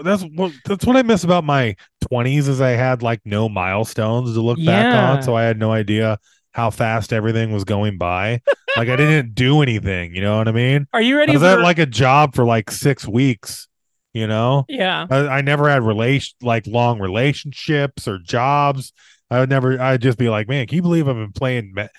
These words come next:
Speaker 1: Madden two thousand seven for eight months?"
Speaker 2: Yeah.
Speaker 1: You know? But once I
Speaker 2: Uh,
Speaker 1: turned thirty, it's like,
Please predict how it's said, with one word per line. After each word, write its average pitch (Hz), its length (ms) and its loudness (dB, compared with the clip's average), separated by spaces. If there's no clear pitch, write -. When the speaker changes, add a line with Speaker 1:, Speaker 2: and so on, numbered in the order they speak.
Speaker 1:
Madden 117 400 -2
two 123 160 -4
thousand 117 380 -2
seven 107 420 -6
for 98 240 -10
eight 107 240 -6
months?" 107 560 -10
Speaker 2:
Yeah. 214 360 2
Speaker 1:
You 117 80 -2
know? 127 340 2
But 165 160 6
once 214 180 6
I 214 80 6
Speaker 2:
Uh, - 40 0
Speaker 1:
turned 214 280 2
thirty, 196 380 4
it's 131 160 -2
like, 139 340 0